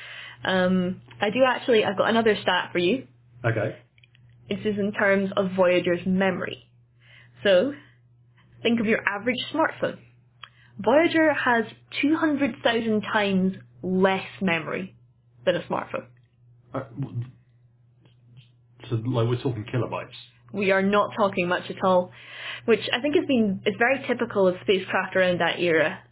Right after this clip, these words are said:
Speaker 1: I mean, I'm pretty sure there's more computational power in the average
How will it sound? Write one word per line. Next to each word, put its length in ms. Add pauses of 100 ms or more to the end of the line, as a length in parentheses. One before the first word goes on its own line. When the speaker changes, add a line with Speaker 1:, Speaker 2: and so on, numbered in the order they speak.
Speaker 1:
I 140
mean, 460
I'm 220
pretty 500
sure 540
there's 260
more 540
computational 600
power 300
in 180
the 100
average 340